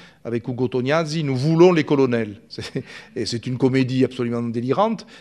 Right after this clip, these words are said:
euh, mais, euh, qui montre bien qu'il y avait. Alors, je dirais qu'évidemment, maintenant, on, on, on, on, on s-,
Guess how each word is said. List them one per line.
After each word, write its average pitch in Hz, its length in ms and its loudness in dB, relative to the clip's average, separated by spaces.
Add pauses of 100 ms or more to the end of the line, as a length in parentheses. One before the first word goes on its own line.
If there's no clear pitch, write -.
(120)
euh, 123 600 -2
mais, 180 360 0
euh, 123 580 -8
qui 123 200 -8
montre 120 320 -2
bien 202 320 4
qu'il 165 400 4
y 127 80 0
avait. 135 540 0 (2000)
Alors, 175 220 2
je 156 100 0
dirais 196 240 4
qu'évidemment, 196 400 4
maintenant, 170 460 4
on, 151 200 2
on, 131 260 -4 (280)
on, 135 80 -4
on, 123 520 -6
on 131 80 -6
s-, - 340 -14